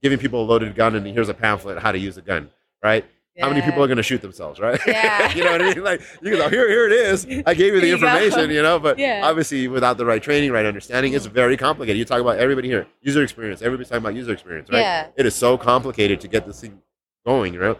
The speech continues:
Speaker 1: And so now we're doing, doing meta transactions and trying to make onboarding easier.
Speaker 2: Yeah.
Speaker 1: And again, like, you don't, you don't onboard someone to be a consumer. You want it to be, like, a, you know,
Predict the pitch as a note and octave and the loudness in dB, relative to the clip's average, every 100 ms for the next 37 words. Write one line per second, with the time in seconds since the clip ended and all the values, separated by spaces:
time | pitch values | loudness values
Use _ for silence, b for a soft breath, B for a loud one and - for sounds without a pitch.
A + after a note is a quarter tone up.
0 | b _ G#2+ G#2+ A2 G#2+ G#2+ G#2+ F#2+ G#2 | b _ -4 -2 0 2 2 0 -8 -2
1 | G#2 G2+ G#2 G#2 G#2 G2 F#2+ F#2+ - F#2+ | -2 0 0 0 0 0 0 0 -4 -16
2 | F#2 F2+ E2+ - A2+ G#2 G#2+ G#2+ - _ | -18 -20 -20 -6 -2 0 0 0 -6 _
3 | _ - B2 A#2 G#2+ G2 C3+ C3+ G#2+ F#2 | _ -2 0 2 0 0 -2 0 0 0
4 | F2+ - _ - D3+ E3 F#3+ G#2 G#2+ G2+ | -2 -6 _ -2 0 2 2 2 -2 -2
5 | A#2+ C3+ C#3+ A2 C#3 D#3 A#2+ C#3+ C3 A#2+ | 0 2 2 0 0 2 2 2 2 2
6 | A#2+ A2+ A2+ - A2+ G#2 - _ A#2+ A2+ | 2 0 0 -2 -4 -6 -8 _ 0 0
7 | G2+ F#2 C3+ D3+ G2+ F#2 F#2 _ _ _ | 0 -6 -4 0 0 0 -4 _ _ _
8 | _ - B2 B2 A#2 A#2 - G2+ G#2 G2 | _ -2 0 2 2 2 -2 -4 0 0
9 | F2+ F#2 A2 F#2+ | -2 -10 -14 -18